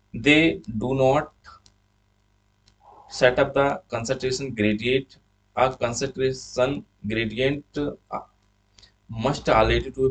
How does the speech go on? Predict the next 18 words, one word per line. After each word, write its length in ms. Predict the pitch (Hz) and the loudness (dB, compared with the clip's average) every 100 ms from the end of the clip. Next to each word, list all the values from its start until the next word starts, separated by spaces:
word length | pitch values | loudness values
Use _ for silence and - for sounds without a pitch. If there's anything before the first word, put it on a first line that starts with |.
| 131 | -2
present 320 | 107 123 120 | -4 -4 0
molecules 420 | 107 110 - 127 123 | 0 0 0 -4 -4
to 80 | 117 | -6
the 100 | 113 | -4
diffusion 560 | 101 98 107 113 131 135 - - | -4 -6 -8 -4 -4 -4 -10 -6
even 420 | 127 139 123 135 - | -2 0 0 -4 -2
if 220 | 151 151 165 160 | -4 0 0 0
facilitated 640 | 120 113 113 120 123 127 | 0 -2 -4 -6 -6 -4
by 140 | 107 101 | 2 2
the 100 | 104 | 2
proteins। 720 | 110 - 110 104 120 143 151 - 131 | -4 -2 -2 -2 -2 -2 -2 -6 -4
This 160 | 107 110 - | -6 -6 -2
process 400 | 98 98 - - - _ _ - _ - | -2 -2 -10 -14 -18 _ _ -20 _ -6
is 140 | 101 | -6
called 360 | - 92 95 95 | -4 -4 -4 -4
the 120 | 113 - _ _ _ | -6 -8 _ _ _
facilitated 680 | - 123 120 123 101 120 110 95 | -10 -6 -4 0 -2 -2 -8 -8
diffusion। 420 | - 87 - | -10 -10 -10